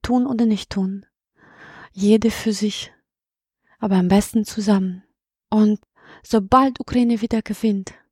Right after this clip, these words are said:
doch hoffe ich fest dran, ich habe noch nie gezweifelt, feiern wir wieder und sind wieder alle blau-gelb wie damals,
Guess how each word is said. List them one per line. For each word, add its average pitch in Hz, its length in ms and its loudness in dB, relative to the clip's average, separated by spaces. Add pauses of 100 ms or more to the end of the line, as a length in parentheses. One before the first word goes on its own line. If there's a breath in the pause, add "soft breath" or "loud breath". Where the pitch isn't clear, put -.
(640)
doch - 280 -8 (380)
hoffe 233 440 2
ich - 140 -6
fest - 420 -2
dran, 185 300 -6
ich - 80 -10
habe 208 140 -2
noch 208 120 0
nie 220 160 -2
gezweifelt, 190 800 -8 (880 loud breath)
feiern 220 540 2
wir 185 120 -2
wieder 196 200 0
und 208 60 -2
sind 196 340 -2
wieder 220 320 4
alle 202 260 4
blau-gelb 202 580 0
wie 220 80 -2
damals, 202 480 0